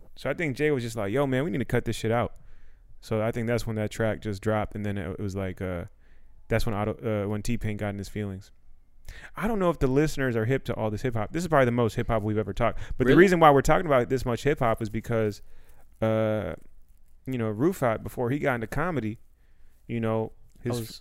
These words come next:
Speaker 2: was
Speaker 1: fir-,
Speaker 2: rapping.
Speaker 1: he was rapping.
Speaker 2: Mm-hmm.
Speaker 1: That was his first career.
Speaker 2: <laughs> Yeah. Um, can I call it a career? I made money off of it. I made enough money to move out to New York. I was able to sustain myself. Um,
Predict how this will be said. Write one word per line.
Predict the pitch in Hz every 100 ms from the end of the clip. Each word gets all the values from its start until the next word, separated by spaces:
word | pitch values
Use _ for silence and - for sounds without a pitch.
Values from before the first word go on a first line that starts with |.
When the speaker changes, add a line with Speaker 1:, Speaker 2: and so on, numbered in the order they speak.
| -
Speaker 2:
was | 113
Speaker 1:
fir-, | 113 123
Speaker 2:
rapping. | 120 101 107
Speaker 1:
he | 113
was | 131 113
rapping. | 131 135 - 113 - -
Speaker 2:
Mm-hmm. | 110 113 135
Speaker 1:
That | 123
was | 127
his | 123 113
first | - 131 135 131 - - - - - - -
career. | 120 110 127 120 98 - - - -
Speaker 2:
<laughs> | - - -
Yeah. | 113 117 98 98 -
Um, | 98 95 92 - - - - - - - - - - - -
can | - 131
I |
call | 135 151 147
it | 147
a |
career? | - 147 147 147
I | 185
made | 233 214
money | 120 104 104
off | 101 104
of | 104 110
it. | 135 -
I | -
made | 113 127
enough | 131 123 -
money | 113 117
to | 113
move | 110 110
out | 104 -
to |
New | 104 101
York. | 101 101 104 107 - - - - - -
I | 101
was | 107
able | 110
to | 117
sustain | - 101 - 104 101
myself. | 101 98 - 98 95 - - - - - - - _ _ - - - -
Um, | 104 101 98 95 95